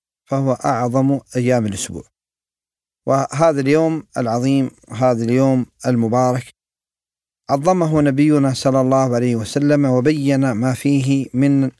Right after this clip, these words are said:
الأمور العظيمة التي حصلت والتي أيضًا ست-، ستحصل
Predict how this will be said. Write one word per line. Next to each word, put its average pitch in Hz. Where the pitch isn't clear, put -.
الأمور 135
العظيمة 127
التي 123
حصلت 135
والتي 147
أيضًا 156
ست-، -
ستحصل 123